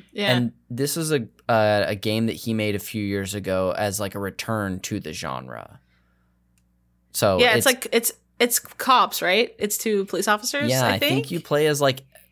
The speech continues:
Speaker 2: either, either cops or F B I agents or something, but there are s-,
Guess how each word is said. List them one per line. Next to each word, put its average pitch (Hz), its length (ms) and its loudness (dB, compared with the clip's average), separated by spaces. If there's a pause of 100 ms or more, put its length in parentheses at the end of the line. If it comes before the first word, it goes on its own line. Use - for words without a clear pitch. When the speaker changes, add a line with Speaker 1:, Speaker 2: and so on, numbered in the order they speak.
Speaker 2:
either, 143 420 -4
either 202 260 -2
cops 247 440 -6
or 156 120 -6
F 147 180 0
B 120 160 0
I 113 120 4
agents 98 460 0
or 101 80 -4
something, 98 640 -2
but 98 220 -6
there 110 200 0
are 117 40 0
s-, - 160 -4